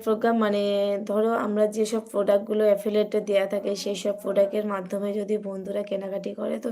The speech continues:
ভীষণ আমরা একটু অন্তত সেখান থেকে কিছু পাই, এটাই হচ্ছে বন্ধুদের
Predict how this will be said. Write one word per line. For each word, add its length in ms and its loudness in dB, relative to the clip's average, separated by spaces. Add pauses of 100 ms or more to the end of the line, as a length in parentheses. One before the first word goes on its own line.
ভীষণ 380 -10
আমরা 340 -6
একটু 340 -8 (200)
অন্তত 260 -4 (1120)
সেখান 220 2
থেকে 160 4
কিছু 160 0 (160)
পাই, 220 2 (360)
এটাই 300 -2
হচ্ছে 220 -6
বন্ধুদের 420 -2